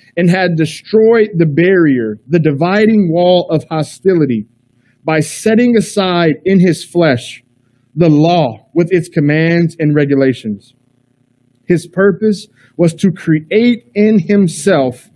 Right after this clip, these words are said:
one new humanity out of the two.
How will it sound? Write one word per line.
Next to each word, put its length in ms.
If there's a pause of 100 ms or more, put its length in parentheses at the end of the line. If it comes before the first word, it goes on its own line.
(380)
one 800 (140)
new 640 (240)
humanity 1040 (440)
out 200
of 140
the 80
two. 580